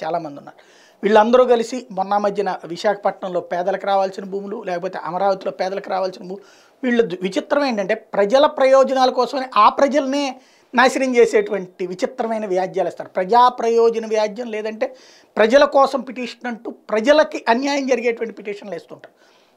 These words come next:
భోగాపురం ఎయిర్‌పోర్ట్ కడితే ఏ ప్రజలకి నష్టం? ఏ రాష్ట్రానికి నష్టం? ఏ దేశానికి నష్టం? ఒక ఇంటర్నేషనల్ ఎయిర్‌పోర్ట్ వస్తే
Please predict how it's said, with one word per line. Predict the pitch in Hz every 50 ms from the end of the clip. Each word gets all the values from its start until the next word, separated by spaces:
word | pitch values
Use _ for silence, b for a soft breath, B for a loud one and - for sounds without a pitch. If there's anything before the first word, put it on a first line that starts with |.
| _ -
భోగాపురం | 147 180 214 233 226 269 269 262 262 254 240 254 269 - -
ఎయిర్‌పోర్ట్ | 196 196 196 190 - - 156 139 - - _ -
కడితే | 196 220 220 - 247
ఏ | 190 175 185 208
ప్రజలకి | 202 208 233 220 226 226 220 233
నష్టం? | 202 202 - - - 202 196 190 - _ _ _ _ _ _ _ _ _ 170
ఏ | 170 190
రాష్ట్రానికి | 226 226 233 233 - - 226 220 208 - 220
నష్టం? | 220 185 - _ - 190 190 - _ _ _ _ 175
ఏ | 170 202
దేశానికి | 202 254 247 - - - 214 196 - 208
నష్టం? | 196 185 _ - 190 185 - b b b b b b b b b 160
ఒక | - - 240
ఇంటర్నేషనల్ | - 180 170 - 220 226 269 262 233 247 - 262 254
ఎయిర్‌పోర్ట్ | 233 220 214 220 - 202 196 - -
వస్తే | 160 - - _ - - -